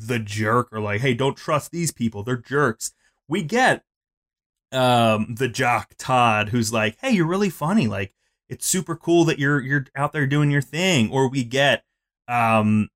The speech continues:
you know, Cindy, who is purportedly a cheerleader and, and very, you know, nice. Um, we get all these people who are, they are, like, claiming to be, like, "Oh, these are the worst people of the school," who are actually, like, pretty maybe self-concerned, but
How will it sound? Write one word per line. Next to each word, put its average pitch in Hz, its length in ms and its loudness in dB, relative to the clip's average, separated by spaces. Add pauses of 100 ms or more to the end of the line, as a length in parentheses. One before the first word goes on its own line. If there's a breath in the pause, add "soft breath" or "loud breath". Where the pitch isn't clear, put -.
(140)
you 127 120 -2
know, 107 240 0
Cindy, 117 540 2
who 113 180 4
is 110 320 2 (280)
purportedly 120 460 -4
a 117 40 0
cheerleader 113 640 0
and, 107 140 -2
and 113 180 0
very, 110 380 0
you 117 180 -2
know, 98 320 -2 (480)
nice. - 720 0 (120)
Um, 107 640 0 (120)
we 127 160 -4
get 139 180 0
all 127 220 2
these 120 180 2
people 117 280 -6
who 120 180 2
are, 107 420 0 (400)
they 135 120 -2
are, 120 140 2
like, 117 200 2
claiming 135 420 2
to 117 100 -4
be, 117 100 0
like, 110 320 2
"Oh, 139 180 0
these 120 220 2
are 117 60 2
the 110 80 4
worst 131 420 0
people 110 300 -6
of 101 120 -6
the 104 80 -12
school," 104 520 -2 (420)
who 151 100 2
are 160 100 4
actually, 160 420 2
like, 135 300 2 (500)
pretty 165 400 2
maybe 139 320 4
self-concerned, 131 1120 0
but - 140 -10